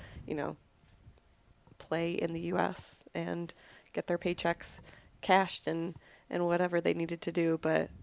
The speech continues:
um, it's just tasks like that that are, you know, if you think of working in a business job or what I was doing at Register Media,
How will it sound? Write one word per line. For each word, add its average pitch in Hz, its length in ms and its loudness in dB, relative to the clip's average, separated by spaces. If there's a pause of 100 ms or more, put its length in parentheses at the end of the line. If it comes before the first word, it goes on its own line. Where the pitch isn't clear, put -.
um, - 380 -6 (240)
it's - 160 -4
just - 260 -4 (220)
tasks 190 340 6
like 190 180 4
that 160 380 8
that 165 140 8
are, 151 280 6 (720)
you - 100 -6
know, 170 100 2
if 165 120 0
you 175 100 0
think - 580 -2 (920)
of 170 160 2
working 160 360 -2
in 160 120 -2
a 160 40 0
business 156 440 -4
job 156 360 0
or 165 200 4
what 160 220 2
I 147 260 2
was 165 300 0
doing 160 260 -4
at - 100 -4
Register 156 420 -2
Media, 170 520 -4